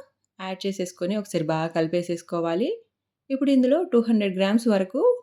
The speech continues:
బెల్లం వేసుకోవాలి. మీరు తినే తీపిని బట్టి ఈ బెల్లాన్ని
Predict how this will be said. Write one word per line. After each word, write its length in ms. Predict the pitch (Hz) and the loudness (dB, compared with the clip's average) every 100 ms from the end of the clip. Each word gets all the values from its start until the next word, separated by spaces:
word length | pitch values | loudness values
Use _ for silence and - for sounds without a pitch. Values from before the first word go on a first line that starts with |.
| - | -4
బెల్లం 340 | 175 175 175 180 | -2 0 0 -2
వేసుకోవాలి. 560 | 180 - 170 170 247 415 - _ _ _ - | -4 -2 0 2 0 0 -4 _ _ _ -4
మీరు 160 | 254 269 | -2 0
తినే 260 | 262 240 247 | 2 4 4
తీపిని 300 | 226 226 208 | 2 2 2
బట్టి 280 | 202 202 480 494 - _ | 2 0 -2 -2 -10 _
ఈ 120 | 220 | -10
బెల్లాన్ని 500 | 180 180 180 185 208 | -4 -2 0 0 0